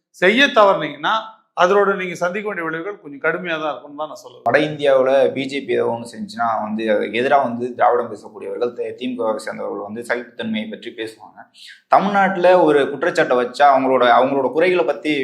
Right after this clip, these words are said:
Speaker 2: பேசினாவே கொலை அளவுக்கு போறாங்கல்ல. இவங்க வந்து அரசியல் ரீதியா முன்னெடுக்காம வந்து வன்முறையை முன்னெடுக்கிறாங்க. இவங்களுக்கு ச-, சகிப்புத்தன்மைங்கிறது இல்லையா?
Speaker 1: இல்ல, நீங்க சகிப்புத்தன்மைன்றது ஒரு பக்கத்தை தாண்டி நியாயம் என்ன இருக்கு அவங்களுக்கு கேளுங்க. நாம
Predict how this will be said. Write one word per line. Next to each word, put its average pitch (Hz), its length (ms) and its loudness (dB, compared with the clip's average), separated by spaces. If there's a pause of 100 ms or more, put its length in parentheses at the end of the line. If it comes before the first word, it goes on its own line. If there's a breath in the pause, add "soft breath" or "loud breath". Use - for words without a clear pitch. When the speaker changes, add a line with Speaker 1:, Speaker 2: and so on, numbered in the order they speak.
(120)
Speaker 2:
பேசினாவே 139 680 0 (420 soft breath)
கொலை 202 240 6
அளவுக்கு 180 380 4
போறாங்கல்ல. 139 520 2
இவங்க 135 200 -2
வந்து 147 180 2
அரசியல் 190 400 4
ரீதியா 170 300 4
முன்னெடுக்காம 147 580 0 (160)
வந்து 143 240 -4 (340)
வன்முறையை 190 420 0
முன்னெடுக்கிறாங்க. 117 560 -4 (280 soft breath)
இவங்களுக்கு 165 360 -2
ச-, 151 220 2
சகிப்புத்தன்மைங்கிறது 165 800 -2
இல்லையா? 135 240 -8 (160)
Speaker 1:
இல்ல, 196 180 -8
நீங்க 185 200 -4
சகிப்புத்தன்மைன்றது 214 1000 -2
ஒரு 160 140 -6
பக்கத்தை 170 360 -6
தாண்டி 151 300 -2 (840)
நியாயம் 233 420 4
என்ன 202 200 -4
இருக்கு 185 240 -8
அவங்களுக்கு 160 320 -6
கேளுங்க. 135 200 -6
நாம 175 320 2